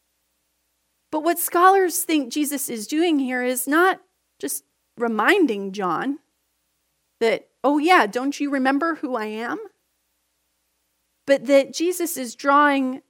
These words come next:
John's attention to a different part of the messianic promise.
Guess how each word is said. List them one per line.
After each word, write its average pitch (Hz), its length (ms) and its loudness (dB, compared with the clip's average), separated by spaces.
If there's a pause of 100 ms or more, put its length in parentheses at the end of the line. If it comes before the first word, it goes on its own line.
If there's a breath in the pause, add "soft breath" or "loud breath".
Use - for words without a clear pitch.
John's 285 460 2
attention 247 600 -6
to 247 180 -6
a 233 60 0
different 269 440 -6
part 233 320 0
of 202 120 -8
the 208 80 -8
messianic 208 720 -8
promise. - 720 -10